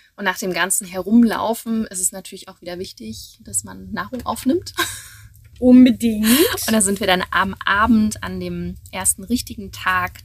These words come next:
Speaker 1: dann in einem vietnamesischen Restaurant gelandet, äh, Sin Chow. Und das war unfassbar schön drin gestaltet. Also das, ähm, finde ich auch immer wunderschön, wenn sich da richtig so mit der Inneneinrichtung
Speaker 2: Ja.
Speaker 1: Mühe gegeben haben.
Speaker 2: Ja.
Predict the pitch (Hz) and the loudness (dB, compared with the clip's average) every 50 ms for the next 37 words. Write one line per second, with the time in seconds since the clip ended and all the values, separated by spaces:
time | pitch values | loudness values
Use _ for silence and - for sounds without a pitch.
0 | - - 180 170 170 170 170 175 175 - - 185 180 175 - 165 170 170 170 - | -14 -12 -10 -10 -8 -10 -10 -12 -12 -14 -14 -16 -16 -14 -12 -12 -10 -12 -12 -12
1 | 175 170 175 175 170 - - - - - - - - - - - 170 190 208 202 | -10 -6 -6 -4 -4 -4 -6 -8 -10 -10 -12 -10 -10 -10 -8 -8 -8 -6 -6 -6
2 | 190 185 175 180 196 202 214 214 - - - - - 180 180 180 180 - - 190 | -6 -6 -6 -6 -4 -6 -6 -6 -8 -10 -14 -14 -16 -16 -16 -10 -8 -8 -6 -8
3 | 185 - - - 208 196 196 170 160 190 359 427 - _ _ _ _ - - - | -6 -8 -10 -6 -4 -4 -4 -2 -2 -2 -2 -2 -6 _ _ _ _ -20 -20 -18
4 | - - - - - _ 190 185 196 185 - 190 180 - 220 226 220 214 - - | -18 -20 -20 -20 -18 _ -4 -2 0 0 0 -2 0 4 8 8 8 8 4 -2
5 | 156 - - - 180 - - 180 170 170 165 - 160 165 160 175 170 - - 151 | -6 -8 -8 -10 -10 -8 -6 -6 -6 -6 -8 -10 -14 -14 -12 -10 -10 -8 -6 -6
6 | 143 156 160 160 - 185 190 190 - 170 170 170 170 170 175 175 - - - - | -8 -8 -10 -14 -16 -16 -16 -14 -14 -16 -14 -16 -16 -14 -8 -4 -4 -4 -4 -4
7 | 170 170 175 175 180 - - 196 190 185 - - 185 190 185 180 180 185 190 190 | -8 -16 -16 -18 -18 -18 -18 -18 -18 -16 -18 -20 -18 -14 -12 -12 -12 -12 -10 -10
8 | 185 185 185 - - 190 190 190 185 180 175 175 175 175 - - - - - _ | -8 -6 -6 -6 -6 -8 -8 -10 -10 -10 -10 -10 -12 -14 -16 -20 -20 -20 -20 _
9 | _ - 196 - - 185 175 - - - - - - - 185 185 180 185 - 233 | _ -18 -16 -12 -12 -12 -12 -12 -18 -14 -10 -10 -8 -6 -6 -4 -4 0 6 6
10 | 247 254 262 294 - _ _ _ - 208 208 214 226 226 214 240 233 226 220 220 | 8 8 8 4 0 _ _ _ -12 -12 -8 -8 -8 -6 -4 0 2 4 8 8
11 | 240 254 240 240 220 - 233 226 220 233 214 - - 190 202 220 220 247 - - | 10 8 8 4 0 -6 -6 -6 -6 -6 -8 -6 -6 -6 -6 -2 -2 -4 -4 -4